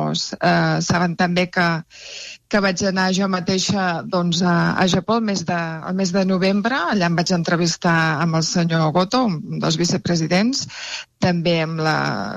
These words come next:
la persona responsable de Relacions Exteriors i Afers Governamentals, la senyora Takahashi,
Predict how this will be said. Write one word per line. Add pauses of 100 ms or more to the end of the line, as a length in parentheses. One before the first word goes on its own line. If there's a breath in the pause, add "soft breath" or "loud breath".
la
persona
responsable
de
Relacions
Exteriors (100)
i
Afers
Governamentals,
la
senyora
Takahashi,